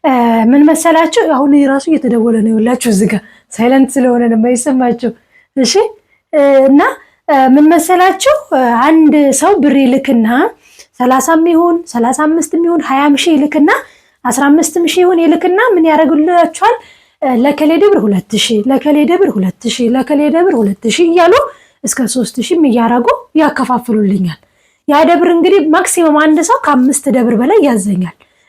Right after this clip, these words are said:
እኔ ደግሞ አንድ ሰው ነኝ። በላይ ዝክር አለ፣ እ፣ የአበሻ ልብሱ፣ የመቆረቢያ ልብሱ አለ። ያ ያንን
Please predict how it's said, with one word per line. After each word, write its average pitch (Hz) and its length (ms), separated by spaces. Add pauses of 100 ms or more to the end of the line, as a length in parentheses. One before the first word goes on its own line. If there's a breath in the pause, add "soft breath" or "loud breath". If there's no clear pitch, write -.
(140)
እኔ 370 120 (140)
ደግሞ 330 320
አንድ 359 260
ሰው 247 220
ነኝ። 202 180 (360 soft breath)
በላይ 254 380
ዝክር 233 320
አለ፣ 196 260 (460 soft breath)
እ፣ 254 160
የአበሻ 247 380 (120)
ልብሱ፣ 233 220
የመቆረቢያ 269 600
ልብሱ 220 360
አለ። 208 300 (520)
ያ 277 200
ያንን 320 300